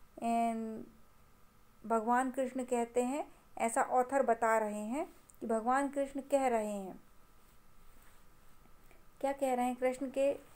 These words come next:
ए, जो शब्द हैं वो, "Do, do not entrust this treasure to him who is without sacrifice, without devotion,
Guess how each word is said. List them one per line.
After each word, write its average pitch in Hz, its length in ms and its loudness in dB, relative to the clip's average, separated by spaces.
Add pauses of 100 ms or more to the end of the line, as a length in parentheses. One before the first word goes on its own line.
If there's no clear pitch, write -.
(320)
ए, 220 100 -2
जो 226 180 -2
शब्द 247 340 0
हैं 233 220 0
वो, 262 280 2 (840)
"Do, 208 280 -4 (1400)
do 320 180 4
not 302 340 4 (600)
entrust 285 720 6 (540)
this 269 300 -2 (180)
treasure 247 400 8 (540)
to 277 240 4
him 285 300 2 (460)
who 339 240 4
is 247 300 -4
without 240 420 4
sacrifice, 220 1000 -2 (480)
without 240 400 8 (120)
devotion, 208 560 -4